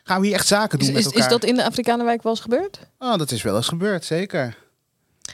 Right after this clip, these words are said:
Speaker 1: Eh, er loopt nu ook heel proces inderdaad. Met, eh, er is een klacht ingediend en dat soort dingen. Dus
Speaker 2: Bij, in,
Speaker 1: een
Speaker 2: bij,
Speaker 1: media-
Speaker 2: in, in jullie, eh, wijkraad?
Speaker 1: mediator. Ja, ik heb morgen een gesprek met de mediator en dat soort dingen.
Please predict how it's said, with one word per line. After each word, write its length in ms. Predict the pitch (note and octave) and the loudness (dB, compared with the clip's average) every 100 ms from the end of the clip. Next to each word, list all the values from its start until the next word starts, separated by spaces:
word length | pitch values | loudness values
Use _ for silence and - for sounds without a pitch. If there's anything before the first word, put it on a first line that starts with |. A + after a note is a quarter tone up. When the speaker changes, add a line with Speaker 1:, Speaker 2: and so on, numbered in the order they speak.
| - | -18
Speaker 1:
Eh, 260 | - C3+ B2 | -20 -18 -10
er 60 | C3 | -4
loopt 160 | C3 | 0
nu 80 | C3 | 0
ook 80 | A#2+ | 0
heel 140 | B2+ | 0
proces 400 | B2+ B2+ - C#3 | 0 0 0 0
inderdaad. 520 | C#3+ C#3 C3 C#3 D#3 | 0 0 0 -2 -4
Met, 200 | - A#2 | -8 -16
eh, 60 | A2 A2+ A2+ A#2 _ _ _ - _ - | -18 -20 -20 -20 _ _ _ -20 _ -12
er 100 | A#2 | -8
is 60 | |
een 60 | - | 0
klacht 280 | F3 D3 - | 0 0 -2
ingediend 680 | C#3 C3 C#3 C3 C#3+ C#3 | -2 0 -2 -2 -6 -6
en 60 | C3 | -8
dat 120 | B2 | -8
soort 180 | - B2+ | -10 -10
dingen. 340 | B2 B2 - - | -12 -12 -20 -4
Dus 80 | G3+ | 0
Speaker 2:
Bij, 100 | G#3+ | 2
in, 120 | B3+ | 4
Speaker 1:
een 80 | A#3+ | 4
Speaker 2:
bij, 100 | A#3 | 4
Speaker 1:
media- 160 | - | 4
Speaker 2:
in, 160 | A#3+ - | 2 4
in 120 | B3+ | 4
jullie, 420 | B3+ B3 B3+ A#3+ | 4 2 2 2
eh, 60 | A#3 | 2
wijkraad? 320 | F#3+ F3+ D#3+ | 2 4 4
Speaker 1:
mediator. 380 | D#3+ E3 D#3+ D3 | 4 4 0 2
Ja, 80 | E3+ | 2
ik 80 | D#3 | 2
heb 80 | C#3+ | 2
morgen 180 | C#3 | 0
een 60 | - | -2
gesprek 200 | - C3+ | -6 -4
met 100 | A#2+ | -2
de 60 | B2 | 0
mediator 600 | C#3 C#3 C3 B2+ C3 C3 | 0 0 0 -2 -2 -2
en 80 | B2 | -4
dat 100 | A#2+ | -8
soort 160 | B2 | -10
dingen. 340 | B2+ A#2+ B2 | -12 -12 -18